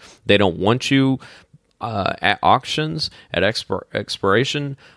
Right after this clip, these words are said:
auctions, buying their domain names. They don't want you on Namejet. They don't want you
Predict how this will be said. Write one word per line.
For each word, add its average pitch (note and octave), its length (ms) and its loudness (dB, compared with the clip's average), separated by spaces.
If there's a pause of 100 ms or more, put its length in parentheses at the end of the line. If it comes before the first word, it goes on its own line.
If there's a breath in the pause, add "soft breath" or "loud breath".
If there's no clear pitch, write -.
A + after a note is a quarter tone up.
auctions, C#3 480 -2
buying G#2+ 460 2
their A2+ 140 2
domain A2 380 0
names. B2+ 260 -8
They G#2+ 100 6
don't A2+ 180 2
want G#2 300 2
you B2 80 2
on A2 180 2
Namejet. F#2 440 0
They G2+ 100 0
don't A2 200 0
want A2+ 260 2
you A#2 200 0